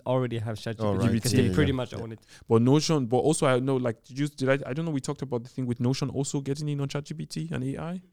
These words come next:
Speaker 3: That, um, there's going to be Notion A I, and I actually signed up for the pre-
Speaker 1: But that's probably their own A I.
Speaker 3: Um, I don't, I don't know, because I think I saw something about them linking with, with someone, with Chat G P T.
Speaker 2: Mm-hmm. Wow.
Speaker 1: Maybe they, okay,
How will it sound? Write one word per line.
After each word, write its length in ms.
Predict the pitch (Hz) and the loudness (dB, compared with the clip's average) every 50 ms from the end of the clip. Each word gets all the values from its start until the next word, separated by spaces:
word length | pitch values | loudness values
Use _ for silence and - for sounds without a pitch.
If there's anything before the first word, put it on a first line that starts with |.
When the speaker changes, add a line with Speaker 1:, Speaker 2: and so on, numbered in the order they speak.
| _ _ - 190 170 147 135 123 113 110 - | _ _ -20 -20 -20 -20 -20 -20 -16 -6 2
Speaker 3:
That, 340 | 117 113 110 - - - - - | 4 4 4 2 -2 -10 -6 -2
um, 120 | 110 110 110 | -2 0 2
there's 120 | 110 - | 0 2
going 140 | - 139 139 | 2 0 0
to 80 | 131 | 0
be 400 | 113 117 113 110 107 104 104 104 | 0 2 2 4 4 2 2 0
Notion 320 | 101 110 123 127 - 127 113 | 0 0 0 0 0 -2 -2
A 120 | 104 90 | -2 -2
I, 180 | 113 123 131 127 | 0 0 2 2
and 260 | 120 107 101 92 - | 0 0 -2 -4 -4
I 140 | - 110 135 | 0 2 2
actually 300 | 151 143 - 139 123 110 | 2 2 0 0 0 0
signed 260 | - - 117 113 110 | 0 0 -2 0 -2
up 80 | 104 - | -4 -4
for 100 | - 107 | -4 -6
the 100 | 101 98 | -6 -6
pre- 560 | 87 - 135 131 131 127 120 113 101 92 95 - | -6 -4 -2 0 0 0 0 -2 -2 -4 -6 -6
Speaker 1:
But 100 | 135 127 | -2 -2
that's 140 | 135 139 - | -2 -2 0
probably 360 | - 160 156 135 135 131 131 123 | -2 -2 -2 0 0 -2 0 0
their 160 | 127 123 113 | 0 0 0
own 240 | 117 135 156 160 123 | 0 0 0 0 -2
A 120 | 110 104 | -4 -4
I. 160 | 104 101 123 117 107 _ _ _ _ - | -4 -6 -6 -8 -10 _ _ _ _ -8
Speaker 3:
Um, 600 | 110 110 110 107 101 101 98 95 95 92 92 - - | -4 -2 -2 -2 -2 -4 -4 -6 -6 -8 -10 -10 -6
I 120 | 104 113 | -2 -2
don't, 140 | 127 131 80 | 0 0 -2
I 80 | 110 113 | -2 -2
don't 140 | 131 131 131 | -2 0 0
know, 260 | 131 135 131 123 - - - | 0 0 0 -2 -4 -6 -12
because 220 | 107 - 147 135 - | -4 -2 0 0 2
I 140 | 120 147 | 0 0
think 160 | - - 156 147 | -2 0 -2 -2
I 60 | 120 | 0
saw 100 | 135 135 | 0 0
something 240 | - 131 127 117 107 | -2 -2 -2 -2 -2
about 260 | 104 117 110 - - | -2 -2 -4 -2 -2
them 160 | 127 127 127 | -2 0 0
linking 380 | 120 123 123 - - 113 107 101 | 0 0 -2 -2 -4 -4 -4 -4
with, 100 | 104 - _ _ _ _ - | -6 -10 _ _ _ _ -20
with 140 | - - - | -20 -14 -10
someone, 360 | 110 117 113 104 95 95 - - | -8 -6 -6 -6 -6 -8 -10 -14
with 120 | - 85 - _ _ _ _ _ _ - | -14 -16 -16 _ _ _ _ _ _ -10
Chat 140 | - - 101 | -8 -6 -4
G 80 | 101 101 | -4 -4
P 100 | 107 101 | -4 -4
T. 140 | 95 - 123 113 | -4 -4 -4 -4
Speaker 2:
Mm-hmm. 60 | 101 _ _ _ _ - | -6 _ _ _ _ -10
Wow. 60 | - | -6
Speaker 1:
Maybe 400 | 139 143 117 165 156 151 147 143 | -4 -2 0 0 0 0 0 -2
they, 260 | 131 135 131 131 - - | -2 -2 -2 -2 -2 -4
okay, 240 | 120 123 123 135 | -4 -4 -4 -6